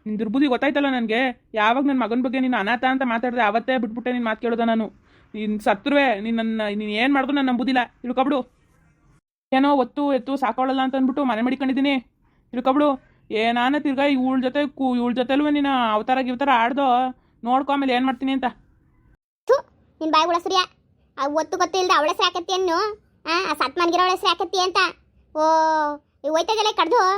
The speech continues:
Speaker 2: ಮಾಡ್ಬೇಕು ಹೊಂಟೋಗು. ಸುಮ್ನೆ ನಮ್ಗೆ ರೇಗತ್ತಿಸ್ಬೇಡ ಮಾತಾಡಿ ಅವಳ ಬಗ್ಗೆ.
Speaker 1: ನಿನ್ ನಿಯತ್ ಇಲ್ದೇನೆ ನಿನ್ಗೆ, ಅವ್ಳು ಮಾಡಿರೋ ಥರ ನಿಯತ್ ಆಯ್ತಾ ನಿನ್ಗೆ? ಅದ್ಕೆ ಈ ಪಾರ್ಟಿ ಮಾತಾಡ್ತೀಯ ನೀನು? ನಿಯತ್ ಇದ್ದಿದ್ರೆ ಹಿಂಗ್ ಮಾತಾಡ್ತಿದ್ದ ನೀನು? ಸ್ವೀಟಿ,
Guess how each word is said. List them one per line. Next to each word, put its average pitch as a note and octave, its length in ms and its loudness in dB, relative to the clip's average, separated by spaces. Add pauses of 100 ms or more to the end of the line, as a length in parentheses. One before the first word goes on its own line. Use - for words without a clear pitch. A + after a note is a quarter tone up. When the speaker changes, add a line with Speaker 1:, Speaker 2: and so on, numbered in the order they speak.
(240)
Speaker 2:
ಮಾಡ್ಬೇಕು F4+ 220 0
ಹೊಂಟೋಗು. F#4 320 0 (320)
ಸುಮ್ನೆ F#4 160 2
ನಮ್ಗೆ F4 200 2
ರೇಗತ್ತಿಸ್ಬೇಡ E4+ 460 0
ಮಾತಾಡಿ E4 240 2
ಅವಳ E4 100 2
ಬಗ್ಗೆ. D#4+ 400 -4 (600)
Speaker 1:
ನಿನ್ B3+ 80 6
ನಿಯತ್ C4+ 240 2
ಇಲ್ದೇನೆ C#4 280 2
ನಿನ್ಗೆ, C4+ 220 0 (400)
ಅವ್ಳು G3+ 160 2
ಮಾಡಿರೋ G#3+ 260 2
ಥರ C#4 180 -6
ನಿಯತ್ B3 240 2
ಆಯ್ತಾ D4 160 2
ನಿನ್ಗೆ? D4+ 300 2 (400)
ಅದ್ಕೆ C4 340 0
ಈ C#4 40 2
ಪಾರ್ಟಿ A3+ 380 0
ಮಾತಾಡ್ತೀಯ B3 380 -4
ನೀನು? A#3+ 300 -4
ನಿಯತ್ A3 240 -4
ಇದ್ದಿದ್ರೆ B3+ 220 2
ಹಿಂಗ್ A#3 260 2
ಮಾತಾಡ್ತಿದ್ದ B3+ 320 -2
ನೀನು? A#3+ 520 -2 (960)
ಸ್ವೀಟಿ, F#4 680 2